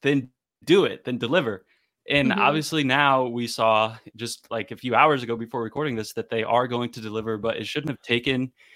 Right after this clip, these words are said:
Speaker 1: that pressure to, to get them to that point. Like, once they said it, it should have just come through. So, uh, like, like, that was my biggest thought. And then obviously when it comes to charters in general,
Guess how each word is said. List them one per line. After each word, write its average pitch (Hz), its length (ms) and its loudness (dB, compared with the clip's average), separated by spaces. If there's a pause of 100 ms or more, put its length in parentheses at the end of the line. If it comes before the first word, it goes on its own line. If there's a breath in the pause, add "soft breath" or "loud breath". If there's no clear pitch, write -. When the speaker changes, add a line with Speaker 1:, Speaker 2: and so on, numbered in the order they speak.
(300 soft breath)
Speaker 1:
that 123 240 4
pressure 185 680 0 (680)
to, 120 360 2
to - 180 -8
get 110 220 -4
them 170 140 -4
to 190 100 -2
that 185 200 2
point. 190 280 -4
Like, 113 280 0
once 139 240 -4
they 170 120 -4
said 151 260 0
it, 185 180 0
it 120 100 -2
should 135 180 -8
have 120 40 -10
just 120 140 -10
come 104 140 -8
through. 92 260 -12
So, 104 480 -4 (240)
uh, 107 320 -4
like, 117 380 -4
like, 113 140 -4
that 151 120 0
was 160 100 -2
my 117 120 0
biggest 110 340 -4
thought. 110 380 2
And 113 120 -4
then 107 120 -6
obviously 123 680 0 (640)
when 117 120 -4
it 113 80 -8
comes 175 220 -4
to 110 80 -12
charters 131 560 2
in 101 120 -4
general, 101 680 0